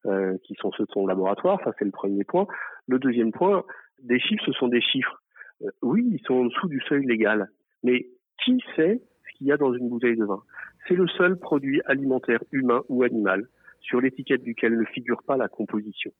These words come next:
Si votre chat savait lire, il saurait ce qu'il y a dans ses croquettes. C'est écrit, quand vous prenez une bouteille d'eau d'évian, vous savez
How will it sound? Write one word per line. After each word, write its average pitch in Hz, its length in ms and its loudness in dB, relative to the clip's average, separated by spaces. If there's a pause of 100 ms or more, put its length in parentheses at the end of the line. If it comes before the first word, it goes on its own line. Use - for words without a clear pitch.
(360)
Si 139 120 -2
votre 123 180 2
chat 208 240 4
savait 131 180 4
lire, 220 160 4
il 202 200 2
saurait 175 240 4
ce - 60 -8
qu'il - 80 -4
y - 20 6
a 180 60 4
dans 170 120 4
ses 170 100 2
croquettes. 190 380 0 (400)
C'est 139 60 4
écrit, 135 400 2 (240)
quand 131 120 0
vous 127 120 2
prenez 147 240 4
une 156 80 4
bouteille 143 340 2
d'eau 131 140 2
d'évian, 135 340 4
vous 185 140 2
savez 139 340 2